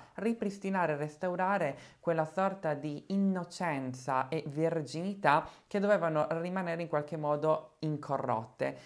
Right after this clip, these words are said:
all'interno della vita femminile. La morte quindi veniva percepita quasi come salvezza, quasi come soluzione per in qualche modo purificare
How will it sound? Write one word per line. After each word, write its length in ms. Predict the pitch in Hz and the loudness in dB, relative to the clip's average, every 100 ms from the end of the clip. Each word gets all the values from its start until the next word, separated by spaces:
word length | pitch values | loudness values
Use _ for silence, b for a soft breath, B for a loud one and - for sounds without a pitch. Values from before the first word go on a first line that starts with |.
| B | B
all'interno 460 | - 190 160 151 139 | 2 2 0 -4 -2
della 180 | 131 | -2
vita 200 | 127 123 | -2 -4
femminile. 640 | 123 139 127 120 117 127 131 | -8 -8 -6 -4 0 -2 2
La 120 | 196 | 4
morte 300 | 220 294 294 | 6 6 4
quindi 240 | 214 214 208 | 0 0 0
veniva 320 | 175 175 180 | -2 0 0
percepita 640 | 180 185 196 196 165 160 | 0 -4 -6 -6 -2 0
quasi 300 | 156 190 196 | 2 0 -2
come 280 | 214 175 175 | -4 -4 -4
salvezza, 840 | 165 165 170 143 127 127 - 139 143 | -4 0 0 2 0 -2 -4 -4 -4
quasi 340 | - 233 220 | 6 6 6
come 260 | 208 185 160 | 0 0 0
soluzione 1000 | 151 196 190 190 - - 202 220 226 165 | -2 -4 -2 -2 -6 -4 0 2 2 0
per 480 | 147 170 175 185 165 | 0 2 4 4 2
in 120 | 151 | 0
qualche 280 | 156 165 160 | 0 -2 -2
modo 260 | 170 180 151 | -4 -2 -2
purificare 1000 | 151 226 208 190 170 175 156 131 135 | -2 0 0 0 -6 2 2 4 0